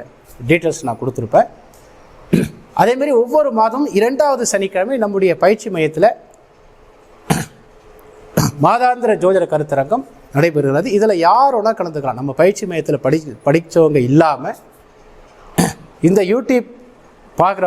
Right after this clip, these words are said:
வாசகர்கள், சப்ஸ்கிரைபர்கள், நம்முடைய Facebook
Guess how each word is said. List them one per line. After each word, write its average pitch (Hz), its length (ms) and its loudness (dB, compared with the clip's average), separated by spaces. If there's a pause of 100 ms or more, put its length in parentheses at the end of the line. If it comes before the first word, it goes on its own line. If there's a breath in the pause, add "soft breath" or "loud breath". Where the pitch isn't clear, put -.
(120)
வாசகர்கள், 160 560 0 (500)
சப்ஸ்கிரைபர்கள், 160 760 0 (640)
நம்முடைய 147 320 4
Facebook 196 420 -2